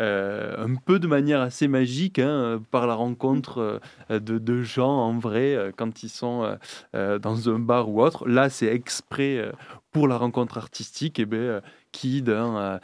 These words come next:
circassien a une envie théâtrale dans son, dans sa, dans, dans sa forme artistique qu'il a déjà un peu pensé tout seul, ben, il va se dire : « Je vais chercher un, quelqu'un qui est un, un,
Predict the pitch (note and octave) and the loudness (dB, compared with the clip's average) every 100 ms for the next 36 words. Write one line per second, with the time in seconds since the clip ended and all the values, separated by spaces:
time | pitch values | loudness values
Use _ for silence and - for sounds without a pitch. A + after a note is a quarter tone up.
0 | - - C3 C3 B2 A2 - B2+ C3 C#3+ | -12 -6 -6 0 0 0 0 2 4 4
1 | A#2+ A2 A#2+ B2 B2 B2+ B2+ C3 C#3 C3 | 2 2 0 0 2 4 2 -2 -2 0
2 | A2+ A2+ - B2+ B2 A2+ A2 - A#2+ A2+ | 0 0 -2 0 0 -2 -4 -4 -6 -4
3 | A#2 A#2 A2 - A2+ G#2+ A2 A2 - _ | -2 -2 -4 -6 -6 -6 -6 -8 -10 _
4 | _ _ _ - A#2+ A2+ A#2 A#2+ A2+ G#2 | _ _ _ -8 -6 -4 -2 0 -2 -4
5 | - - - - B2 A#2 G2+ - A2 G#2+ | -10 -14 -10 -6 -4 -2 -4 -8 -6 -2
6 | G2+ G#2 A2 A#2 A#2 B2 A#2 A2+ B2 - | -2 0 0 0 0 0 0 0 -2 -6
7 | A2 - C#3 D#3 - - - G#2+ C3 A#2+ | -6 -2 0 0 -6 -18 -4 2 2 2
8 | A2 G#2+ C3 A2+ G#2 G#2 - A#2+ A2 - | 0 0 -2 -2 -8 -8 -4 -4 -4 -8
9 | - - A2 - A#2 A2 G#2+ G2 G2+ G#2 | -20 -14 -12 -6 -6 -2 -2 -2 -4 -4
10 | A2 | -6